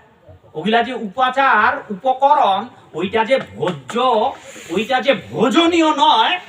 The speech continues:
এই বোকা মানুষগুলো কি করে বুঝবে? হুম? ওইটা যে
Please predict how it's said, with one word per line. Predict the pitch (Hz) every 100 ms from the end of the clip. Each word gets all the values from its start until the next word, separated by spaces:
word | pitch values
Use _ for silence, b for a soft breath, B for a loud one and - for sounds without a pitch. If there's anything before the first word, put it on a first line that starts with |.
| - -
এই | 233 -
বোকা | 202 254 302
মানুষগুলো | 302 302 311 269 294
কি | 277 285
করে | 269 226
বুঝবে? | 175 139 110 - - - - - 107 - _ _ _ _ 92 151 135 127 113 _
হুম? | 185 339 - - 571 392 - - _ _ _ _
ওইটা | 151 202 208 247
যে | 226 277 233 247